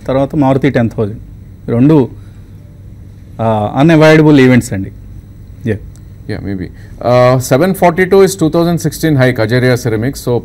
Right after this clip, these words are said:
Speaker 2: probably, uh, మొన్నటి swing హై చూస్తే కనుక సెవెన్ ఎయిటీ నైన్. And maybe results బాగాలేదని మీరు already చెప్పారు కాబట్టి maybe కొద్ది ఇంకో further more correction ఉండొచ్చు. So, ఇది కొద్ది హై price point తీసుకున్నారు, సెవెన్ హండ్రెడ్ అంటున్నారు కాబట్టి ఈ stock కూడా మీరు corrections కోసం wait చేయండి.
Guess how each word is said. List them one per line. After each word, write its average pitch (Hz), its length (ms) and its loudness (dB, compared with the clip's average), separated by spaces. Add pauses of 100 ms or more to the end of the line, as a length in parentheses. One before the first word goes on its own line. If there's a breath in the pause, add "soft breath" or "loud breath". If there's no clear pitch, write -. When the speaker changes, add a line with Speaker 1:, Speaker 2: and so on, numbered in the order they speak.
Speaker 2:
probably, 139 640 0
uh, 117 120 0
మొన్నటి 120 360 -2
swing 139 300 0
హై 147 140 2
చూస్తే 139 300 -2
కనుక 139 200 -4
సెవెన్ 131 380 -2
ఎయిటీ 123 180 -4
నైన్. 131 240 -4 (480 loud breath)
And 135 160 0
maybe 160 220 2
results 160 300 0
బాగాలేదని 160 420 4
మీరు 156 180 2
already 135 320 0
చెప్పారు 131 240 -2
కాబట్టి 127 360 -2
maybe 156 380 -2
కొద్ది 156 240 0
ఇంకో 156 340 -4 (140)
further 147 260 0
more 160 160 -2
correction 135 360 -2
ఉండొచ్చు. 127 400 -6 (600 loud breath)
So, - 80 -2
ఇది 160 140 2
కొద్ది 180 240 0
హై 151 160 6
price 180 400 -2
point 160 280 -6
తీసుకున్నారు, 139 420 -4
సెవెన్ 127 260 -2
హండ్రెడ్ 131 180 -2
అంటున్నారు 123 260 -4
కాబట్టి 104 380 -6
ఈ 165 220 -4
stock 165 320 -2
కూడా 175 160 -2
మీరు 170 200 -2
corrections 139 500 -4
కోసం 139 260 -2
wait 113 240 -4
చేయండి. 110 300 -6